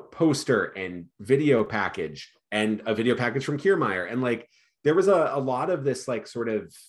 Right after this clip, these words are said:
build up, like, you know, "Thank you for everything," which is, which is great. And I kinda love that there was this opportunity to kind of say goodbye, almost like as a retirement,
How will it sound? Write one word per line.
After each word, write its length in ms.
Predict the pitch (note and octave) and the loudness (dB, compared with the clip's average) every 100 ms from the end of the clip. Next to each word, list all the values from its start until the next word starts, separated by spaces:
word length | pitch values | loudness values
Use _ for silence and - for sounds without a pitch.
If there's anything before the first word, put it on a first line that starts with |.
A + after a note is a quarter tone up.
| _ _ G2 | _ _ -2
build 280 | A#2+ A#2+ | 0 0
up, 280 | A#2 A2+ A2 | 0 -2 -2
like, 340 | G2+ F2+ E2 - _ _ _ _ - | -4 -2 -6 -10 _ _ _ _ -8
you 120 | F#2+ | -6
know, 160 | F2 | -6
"Thank 400 | D#2 - A#2 A2 A#2+ | -6 -2 -2 -2 -4
you 100 | G#2+ | -4
for 160 | G2 | -2
everything," 400 | A#2+ C#3+ C#3+ A2 | 0 2 2 2
which 180 | B2+ C#3 | 2 2
is, 200 | C3+ - | 2 0
which 160 | D3 D3 | -4 -2
is 140 | C3+ | -2
great. 520 | G#2+ G#2 B2+ G#3+ A#2 - | -4 -6 2 2 2 -2
And 140 | C3+ | -2
I 160 | B2+ B2+ - - | -2 -4 -10 -10
kinda 220 | E3 A#3+ | -4 0
love 440 | C#3 A2 C#3+ D#3+ A#2 | 0 0 0 0 -2
that 180 | A2+ - | -6 -4
there 180 | A#2+ A#2 | -4 -2
was 180 | A2 G#2 | -4 -4
this 140 | G#2 | -4
opportunity 760 | G2 G#2 - - F#3+ F#3+ A#2 G#2 | -4 -4 -6 -4 0 0 0 -2
to 480 | - A#2 A2 G#2 - _ _ _ _ _ | -2 0 0 -2 -8 _ _ _ _ _
kind 200 | - C3 | -4 -2
of 260 | A2+ F#2 - _ _ - | -2 -4 -12 _ _ -20
say 360 | - C#3 D#3 | -4 2 4
goodbye, 440 | D3+ A2+ G2 F#2 F2+ | 4 2 0 -2 -2
almost 260 | C3 D#3+ C#3 | -2 -2 -2
like 120 | A#2+ | -4
as 200 | G#2+ C3+ | -2 -2
a 60 | A2+ | -4
retirement, 880 | F#2 - C#3+ F#3+ A#2 F2 D#2 D2+ | -6 -8 -4 -4 -4 -6 -10 -12